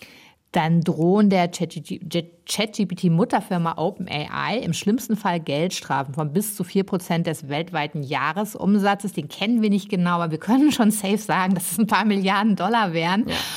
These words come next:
Speaker 1: Und, äh, ja, wie die Behörden da entscheiden werden, das müssen wir natürlich jetzt erstmal abwarten.
Speaker 2: Okay, also das ist jetzt ja wirklich so ein richtig extremer Fall, ne? Ähm,
Speaker 1: Mhm.
Speaker 2: aber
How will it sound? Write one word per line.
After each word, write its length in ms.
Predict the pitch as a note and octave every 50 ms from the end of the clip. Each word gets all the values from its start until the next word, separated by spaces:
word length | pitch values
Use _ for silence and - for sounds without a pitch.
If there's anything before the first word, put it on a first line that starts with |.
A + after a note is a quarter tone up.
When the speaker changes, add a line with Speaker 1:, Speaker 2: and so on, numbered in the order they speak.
| - - - - - -
Speaker 1:
Und, 460 | - F#3+ F#3+ G3+ G3+ G3 G3 F#3+ G3
äh, 200 | G#3 F#3+ F3 F3
ja, 320 | F3 E3+ F3 D#3+ D#3 D3+ D#3
wie 80 | F3
die 100 | F#3 G3
Behörden 420 | F3+ F3+ E3+ D3+ D3+ C#3+ D#3 E3 E3+
da 120 | E3 D3+
entscheiden 480 | - D#3 D#3 - - D3 C3+ D#3 E3 D#3+
werden, 80 | D3+
das 160 | C#3+ D#3 -
müssen 140 | F3+ D#3 -
wir 40 | E3
natürlich 220 | D3 - - D#3
jetzt 120 | E3 D3+ -
erstmal 280 | - - - - -
abwarten. 540 | C#3 C#3 - - B2+ A2+ A#2 - C#3+ A2+ C3 - _ _ - - - _
Speaker 2:
Okay, 360 | - - F3+ - - F#3+ D#3+ -
also 240 | - F#3 F3+ F#3+ F#3
das 300 | - - - G3 G#3 -
ist 160 | - G#3 -
jetzt 160 | - G3 F#3 -
ja 100 | G3 E3+
wirklich 240 | F#3 F3+ F#3 F3
so 60 | - F#3
ein 100 | F3+ F3
richtig 600 | E3+ D#3 D#3+ F#3 F#3+ - - - F3 - - -
extremer 600 | - - - - - - - E3+ D#3+ D3+ C#3+ -
Fall, 320 | - - - B2+ C3+ -
ne? 300 | C#3+ D3+ D#3 F#3 G#3 - -
Ähm, 340 | - D#3+ D#3+ G3 F#3 F3+ E3+
Speaker 1:
Mhm. 20 |
Speaker 2:
aber 320 | E3+ E3+ E3+ E3 E3 E3+